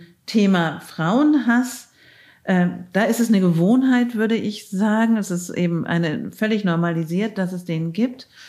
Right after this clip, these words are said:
Da sind wir auch noch gar nicht so wahnsinnig weit. Und ich finde aber in allen anderen Bereichen, auch wenn man jetzt eben diesen ganzen Rechtsextremismus, wenn man diese sprunghaften Zahlen der A F D ansieht, wie, ähm,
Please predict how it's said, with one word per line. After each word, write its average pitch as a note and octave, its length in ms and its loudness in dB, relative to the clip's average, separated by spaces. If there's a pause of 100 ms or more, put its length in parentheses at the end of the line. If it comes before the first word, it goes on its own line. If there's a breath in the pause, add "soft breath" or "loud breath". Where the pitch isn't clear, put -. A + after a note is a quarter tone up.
(320 loud breath)
Da F3+ 140 0
sind F#3+ 240 0
wir F3 240 0
auch F3 80 0
noch F3+ 160 0
gar F3 160 0
nicht F3 120 2
so F3 160 -2
wahnsinnig E3 540 -2
weit. E3+ 400 -4 (460 soft breath)
Und F#3 140 4
ich F3+ 100 0
finde G3+ 220 2
aber F3 180 0
in F3+ 80 0
allen F#3 260 0
anderen G#3+ 360 2
Bereichen, F#3 600 -2
auch F3+ 320 -2
wenn F3+ 120 0
man F3 140 2
jetzt E3+ 200 -4
eben E3+ 240 -2
diesen E3+ 340 -4
ganzen A3 440 2
Rechtsextremismus, E3+ 1120 -4
wenn E3 120 -4
man D#3+ 160 -2
diese E3 280 -6
sprunghaften A#3 1120 0
Zahlen F3+ 500 0 (380 loud breath)
der F3+ 180 0
A F3 140 2
F F3+ 180 -2
D G3 340 0
ansieht, E3+ 680 -2 (480 loud breath)
wie, G#3 300 4
ähm, F3+ 640 2